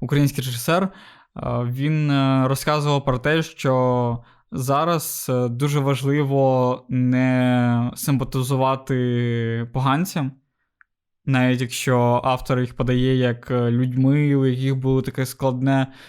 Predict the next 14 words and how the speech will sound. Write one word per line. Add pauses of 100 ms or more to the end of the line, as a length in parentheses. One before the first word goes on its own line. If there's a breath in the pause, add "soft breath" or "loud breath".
(120)
складне
життя,
що
вони
були
вимушені
там
щось (180 loud breath)
вчиняти,
вбивати
людей,
там, (280 loud breath)
грабувати
когось,